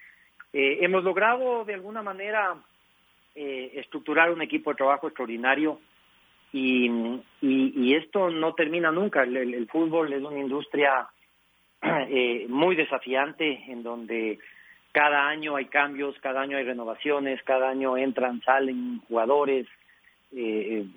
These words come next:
pueden entrar, salir cuerpos técnicos. Nosotros hemos tenido en ese sentido una política, y ustedes la han visto hacia atrás, de, de mucha continuidad con nuestros cuerpos técnicos, que nos parece fundamental.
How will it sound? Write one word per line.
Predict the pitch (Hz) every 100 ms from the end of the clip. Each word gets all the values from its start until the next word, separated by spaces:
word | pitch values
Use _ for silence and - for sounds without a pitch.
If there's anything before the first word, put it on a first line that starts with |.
| 101
pueden | 127 127 127
entrar, | 113 135 139
salir | - 120 127
cuerpos | 135 107 110
técnicos. | - 143 139 127 113
Nosotros | 104 123 120
hemos | 117 120
tenido | - 110 123
en | 117
ese | 117 117
sentido | 107 107 123
una | 120 110
política, | 107 113 117 120 110
y | 101
ustedes | - 120 117 - _
la | 110
han | 107
visto | 117 -
hacia | 113 110
atrás, | - 117 127 - - - - - _ -
de, | 117 120 110 104 110
de | - 123 117
mucha | 120 135 127 143
continuidad | 131 117 120 123 120 143
con | - 123
nuestros | 117 117
cuerpos | - 120 - -
técnicos, | 127 123 117 -
que | 110
nos | 104
parece | - 110 117 113
fundamental. | 113 107 104 107 123 143